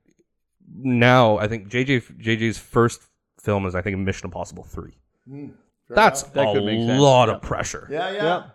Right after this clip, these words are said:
Speaker 1: Right? That's not, that's not, that's, that's a,
Speaker 2: A
Speaker 1: that's
Speaker 2: franchise.
Speaker 1: a, that's
Speaker 2: Yeah.
Speaker 1: a dude that just did Alias and Felicity getting a Tom
Speaker 2: <laughs>
Speaker 1: Cruise franchise.
Speaker 3: Yeah.
Speaker 1: There's a ton of pressure
Speaker 2: Right.
Speaker 1: there.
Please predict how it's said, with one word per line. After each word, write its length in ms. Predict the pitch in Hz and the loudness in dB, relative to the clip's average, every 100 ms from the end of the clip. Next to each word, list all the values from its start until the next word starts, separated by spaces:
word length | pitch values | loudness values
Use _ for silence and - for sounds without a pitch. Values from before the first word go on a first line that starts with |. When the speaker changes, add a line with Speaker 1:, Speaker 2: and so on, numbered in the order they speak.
| _ | _
Speaker 1:
Right? 300 | 113 123 117 | 2 2 0
That's 300 | 131 139 - | -2 -4 -2
not, 280 | 151 151 113 | 0 0 0
that's 240 | 139 147 | -4 -4
not, 260 | 175 160 120 | -2 -2 -2
that's, 240 | 131 135 | -4 -4
that's 280 | - 113 117 | -6 -6 -4
a, 40 | 110 | -4
Speaker 2:
A 200 | 98 98 | -4 -2
Speaker 1:
that's 160 | 127 | 0
Speaker 2:
franchise. 520 | 135 - 269 139 - _ _ | 0 -2 -8 -8 -14 _ _
Speaker 1:
a, 40 | |
that's 160 | 127 165 | -2 2
Speaker 2:
Yeah. 40 | |
Speaker 1:
a 40 | 180 | 2
dude 360 | 123 135 143 | 2 2 2
that 200 | 127 110 - | 0 -8 -4
just 260 | 127 123 | -6 -4
did 260 | 117 123 - _ | -4 -4 -6 _
Alias 420 | - 120 147 151 - | -8 -6 -4 -6 -8
and 140 | 101 | -10
Felicity 580 | 101 113 - 190 214 - - | -8 -8 -8 -10 -12 -14 -4
getting 460 | 113 117 113 110 - 294 | 0 0 -2 -8 -10 -10
a 60 | |
Tom 320 | - 466 117 - | -2 0 0 -2
Speaker 2:
<laughs> 60 | 131 | -4
Speaker 1:
Cruise 340 | 120 117 101 | -6 -8 -10
franchise. 580 | - 95 98 90 76 92 | -6 -6 -4 -6 -6 -8
Speaker 3:
Yeah. 260 | 101 107 - - | -6 -6 -10 -6
Speaker 1:
There's 300 | 113 165 127 | 2 4 4
a 100 | 92 | -4
ton 320 | - - 202 | -10 -6 -6
of 100 | 123 | -6
pressure 260 | - 180 147 | -10 -12 -10
Speaker 2:
Right. 100 | 196 | -10
Speaker 1:
there. 240 | 190 175 | -12 -14